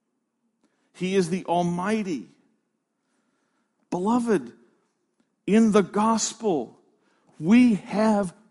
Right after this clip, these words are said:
Christ, who can do all things. Why do we continue to look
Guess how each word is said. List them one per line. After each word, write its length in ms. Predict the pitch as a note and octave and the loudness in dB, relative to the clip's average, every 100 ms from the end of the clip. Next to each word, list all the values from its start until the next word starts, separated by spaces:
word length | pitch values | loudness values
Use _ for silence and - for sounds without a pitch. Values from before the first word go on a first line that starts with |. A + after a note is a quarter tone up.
| _ | _
Christ, 960 | - - F#3 G3 E3 C3 - - - _ _ _ _ _ _ _ _ _ _ _ _ _ _ _ _ _ | -6 -4 -4 -4 -4 -6 -16 -20 -20 _ _ _ _ _ _ _ _ _ _ _ _ _ _ _ _ _
who 140 | F#3 | -4
can 200 | F3 F#3+ | -2 -2
do 260 | D#3+ F#3 F3 - | 0 -2 -2 -6
all 340 | - A3 G#3+ G#3+ | -4 0 0 -2
things. 840 | - - G3+ G#3 D#3 A#2 F#2 - - _ _ _ _ _ _ _ _ _ _ _ _ _ _ _ _ _ - | -6 -6 -2 -2 -4 -8 -12 -20 -20 _ _ _ _ _ _ _ _ _ _ _ _ _ _ _ _ _ -16
Why 300 | F3+ G#3 G#3 | -6 -2 -2
do 120 | G3+ | 0
we 140 | F#3 F#3 | -2 -4
continue 560 | - F3 - F3+ F3+ E3+ | -6 -10 -6 -6 -4 -6
to 160 | E3+ | -8
look 420 | C#3+ D3+ G3+ - | -4 -2 -2 -6